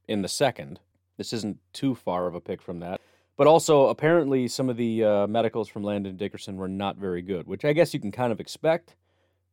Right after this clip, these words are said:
but, um, it's not what you wanted to hear, I guess. And I, I don't know the full extent, but that was just, that was the blurb I heard. News about Landon Dickerson is not great, so,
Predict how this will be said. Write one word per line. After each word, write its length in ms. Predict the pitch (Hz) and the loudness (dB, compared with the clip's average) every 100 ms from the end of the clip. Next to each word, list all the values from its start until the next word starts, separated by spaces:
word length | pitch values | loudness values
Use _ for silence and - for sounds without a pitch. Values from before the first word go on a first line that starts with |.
| _ | _
but, 320 | 127 117 - | 4 4 4
um, 380 | 113 107 104 98 - _ | 4 4 4 -2 -8 _
it's 140 | - - | -10 -2
not 180 | 123 110 | 0 0
what 160 | 107 | -2
you 60 | 110 | 0
wanted 240 | 104 92 | 0 0
to 80 | 87 | -4
hear, 260 | 95 87 76 | -6 -6 -6
I 60 | |
guess. 220 | 80 80 | -8 -10
And 120 | 104 113 | -6 -2
I, 160 | 104 | 0
I 40 | 113 | 2
don't 180 | 117 | 2
know 100 | 107 | 2
the 80 | 104 | 0
full 220 | 95 113 | -2 -4
extent, 400 | 92 - 117 120 - | -4 -4 -4 -4 -6
but 120 | 104 | 0
that 160 | 101 | 0
was 120 | 92 92 | 0 -4
just, 240 | 95 - | -8 -4
that 160 | 110 87 | -2 0
was 120 | 101 | -2
the 60 | |
blurb 360 | 95 101 101 92 | -4 0 0 0
I 80 | 90 | -4
heard. 400 | 107 101 92 90 _ _ _ _ _ 117 | -2 0 -2 -4 _ _ _ _ _ -4
News 320 | 117 127 113 | 2 4 4
about 180 | 117 101 | 4 4
Landon 360 | 110 104 101 | 2 0 -2
Dickerson 420 | 92 98 95 98 | -4 -4 -6 -8
is 100 | 90 | -8
not 220 | 90 92 - | -6 -8 -8
great, 400 | 95 82 - - | -6 -6 -8 -16
so, 360 | - 85 76 | -12 -10 -10